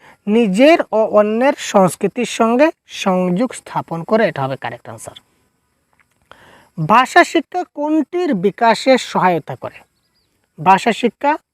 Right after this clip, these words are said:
কোনটির বিকাশে সহায়তা করবে? তো ভাষা শিক্ষা যদি ভালো হয় তাহলে সৃজনশীলতা এবং চিন্তা শক্তির বিকাশ ঘটবে। আমরা একটু আগে just কনসেপ্টে দেখেছিলাম, ওই জিনিসটাই এবার আপনাদেরকে বলতে যাচ্ছি। ক্লিয়ার ভাই? ভাষা শিক্ষা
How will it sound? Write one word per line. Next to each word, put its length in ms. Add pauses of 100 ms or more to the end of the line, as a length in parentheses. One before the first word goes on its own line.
কোনটির 320
বিকাশে 380
সহায়তা 460
করবে? 260 (400)
তো 80
ভাষা 360
শিক্ষা 340
যদি 220
ভালো 320
হয় 180
তাহলে 380 (340)
সৃজনশীলতা 920
এবং 280 (100)
চিন্তা 420
শক্তির 400
বিকাশ 460
ঘটবে। 280 (300)
আমরা 220
একটু 380
আগে 200
just 380
কনসেপ্টে 440
দেখেছিলাম, 520 (400)
ওই 160
জিনিসটাই 460
এবার 200
আপনাদেরকে 500 (260)
বলতে 320
যাচ্ছি। 400 (260)
ক্লিয়ার 300
ভাই? 180 (2250)
ভাষা 420
শিক্ষা 520